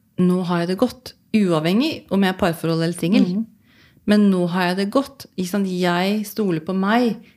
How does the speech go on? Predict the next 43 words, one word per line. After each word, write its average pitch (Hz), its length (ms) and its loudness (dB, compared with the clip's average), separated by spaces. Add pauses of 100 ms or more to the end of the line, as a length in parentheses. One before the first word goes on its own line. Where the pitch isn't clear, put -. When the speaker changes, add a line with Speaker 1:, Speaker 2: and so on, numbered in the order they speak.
(140)
Speaker 1:
Jeg 175 500 0
er 165 160 -4
på 208 140 -6
et 202 100 -8
godt - 240 -10
sted. 220 480 -2 (460)
Jeg 180 320 -2
tar 202 140 -4
vare 180 360 -2
på 185 80 -4
meg. 185 380 0 (600)
Speaker 2:
Mhm. 190 440 -2 (180)
Men 214 160 2
trenger 185 400 0
det 170 340 0
å 175 140 0
være 160 300 0
en 151 100 -2
li-, 156 320 -6
liane, 165 720 -2
eller 147 160 -4
hva 143 140 -6
du 147 80 -8
kaller 143 300 -6
det? 180 120 -4 (600)
Kan 185 120 -2
ikke 175 160 -4
det 165 160 0
bare 156 220 0
være 156 240 -6
plattformen 156 640 -6
din, 208 160 -2
da? 302 100 -2 (1040)
Det 196 80 2
er 180 60 2
ikke 220 140 -2
noe 185 120 0
du 180 80 -2
trenger 165 320 -2
å 156 60 -6
gripe 160 240 -6
fatt - 560 -8
i. 262 60 2